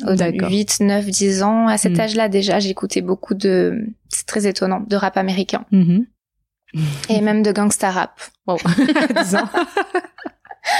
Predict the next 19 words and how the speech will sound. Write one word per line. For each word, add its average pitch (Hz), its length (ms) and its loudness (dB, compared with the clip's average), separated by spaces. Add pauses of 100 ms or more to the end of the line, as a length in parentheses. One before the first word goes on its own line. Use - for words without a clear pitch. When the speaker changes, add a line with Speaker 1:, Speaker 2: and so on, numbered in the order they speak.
(380)
Speaker 1:
Comme 359 160 2
je 285 80 2
disais, 226 340 0
hein, 254 140 2
j'étais, 208 420 0
j'étais 190 300 -4
comme 185 180 -4
ça, 233 420 0
solitaire, 214 960 0
avec 196 240 0
ma 196 140 2
musique, 190 400 0
avec 185 300 -2
mes 190 120 0
livres. 196 400 -2
C'était 190 240 0
Speaker 2:
Mhm. 208 60 2
Speaker 1:
mon 214 100 2
univers. 202 600 2